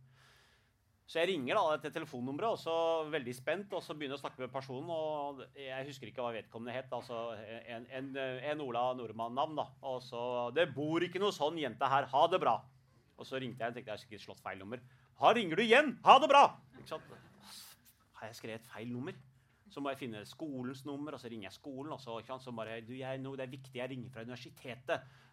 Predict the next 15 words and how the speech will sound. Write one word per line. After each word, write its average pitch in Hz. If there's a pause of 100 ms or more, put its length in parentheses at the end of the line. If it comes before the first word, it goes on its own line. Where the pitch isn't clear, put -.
Og 110
så 147
var 110
det 139
sånn, 143
hun 147
ville 139
ha 131
informasjon 131
om 156
den 143
utdanningen. 143 (120)
«Det 131
er 123
veldig 143